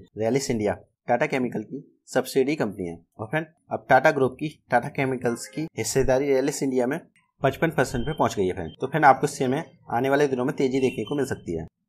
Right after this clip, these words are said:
और फ्रेंड नेक्स्ट अपडेट है, और नेक्स्ट अपडेट है Panasonic एनर्जी तीन दिनों में फिर बहत्तर परसेंट चढ़ गए हैं और दिग्गज निवेशक विजय केडिया ने भी इसमें फ्रेंड, इसमें फ्रेंड निवेश किया है।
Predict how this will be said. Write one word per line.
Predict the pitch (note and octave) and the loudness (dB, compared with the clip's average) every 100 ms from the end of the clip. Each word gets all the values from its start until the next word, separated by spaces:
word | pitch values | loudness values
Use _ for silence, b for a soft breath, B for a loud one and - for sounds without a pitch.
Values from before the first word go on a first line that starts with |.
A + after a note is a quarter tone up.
| _ | _
और | A2+ A#2 | -8 -2
फ्रेंड | D3 | 0
नेक्स्ट | C#3+ C#3+ D3+ | 0 0 -2
अपडेट | A#2 A#2+ | -2 -2
है, | D3+ E3+ - | -4 -6 -6
और | B2 | -2
नेक्स्ट | C#3 C#3+ | -2 0
अपडेट | C3 C3 C3+ | 0 0 -2
है | - - | -6 4
Panasonic | C#3 E3+ F3+ C#3+ C#3 | 6 6 2 -2 -2
एनर्जी | C3+ C3 B2 D#3+ - _ _ - | -2 -2 -2 -4 -6 _ _ -2
तीन | D#3 | 0
दिनों | D3+ C3+ | 0 0
में | C3+ | -2
फिर | E3+ E3 | -2 2
बहत्तर | C3 A2+ - | 4 4 0
परसेंट | D3 A#2+ D#3 C#3 | -4 -4 -6 -6
चढ़ | C#3+ A#2 | 0 0
गए | |
हैं | F2+ E2 - _ _ _ - | 0 -4 -12 _ _ _ -6
और | G#2+ G#2 | -6 -4
दिग्गज | B2+ E3+ E3+ | -2 -2 -2
निवेशक | C#3 B2+ B2 E3 - - _ - | -2 -2 -2 -4 -6 -18 _ -6
विजय | A#2 E3 | -2 0
केडिया | C#3+ B2+ B2+ | 2 2 2
ने | B2+ | 0
भी | C#3+ | -4
इसमें | C#3+ D#3 | -6 -8
फ्रेंड, | D3+ D#3+ D3 - _ - | -6 -6 -6 -12 _ -12
इसमें | - C3+ | -6 -4
फ्रेंड | D3 D3 | -2 2
निवेश | C3+ C3+ | 2 2
किया | - B2+ | 0 0
है। | D3+ - | 0 -6